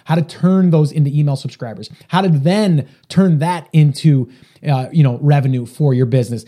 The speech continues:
and then drive additional sales. So this works for both parties, okay? Both camps, all right? So two things I wanna wrap up with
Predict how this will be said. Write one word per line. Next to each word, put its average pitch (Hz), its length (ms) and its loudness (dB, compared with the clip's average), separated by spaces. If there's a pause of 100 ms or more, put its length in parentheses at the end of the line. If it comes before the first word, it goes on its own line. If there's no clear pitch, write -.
(100)
and 147 100 4
then 147 120 4
drive 143 440 -2
additional 135 400 -2
sales. 110 440 -10 (240)
So - 240 -2 (120)
this 240 280 0
works 247 260 0
for 220 160 0
both 175 480 0
parties, 165 560 -4 (160)
okay? 135 380 -2
Both 147 240 0
camps, 151 440 0 (240)
all 135 60 0
right? 170 300 4 (240)
So - 460 0 (600)
two 262 180 4
things 220 440 0
I 147 40 -6
wanna 175 140 4
wrap 190 220 2
up 190 160 0
with 113 260 -2